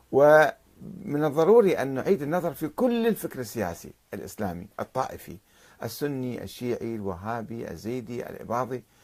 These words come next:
ونختار الفكر الصحيح، نختار الفكر السليم اللي يتماشى مع العصر ومع الإسلام.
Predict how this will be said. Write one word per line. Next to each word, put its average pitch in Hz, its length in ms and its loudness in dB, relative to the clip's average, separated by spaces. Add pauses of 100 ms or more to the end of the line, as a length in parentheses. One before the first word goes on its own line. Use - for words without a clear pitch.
(360)
ونختار 180 1200 2
الفكر - 380 -8
الصحيح، - 540 -14 (840)
نختار 156 600 2
الفكر 127 340 -12
السليم 120 600 -4 (1080)
اللي 104 180 -2
يتماشى 117 440 -4
مع 104 160 -6
العصر 147 440 -6
ومع 101 200 -4
الإسلام. 87 460 -10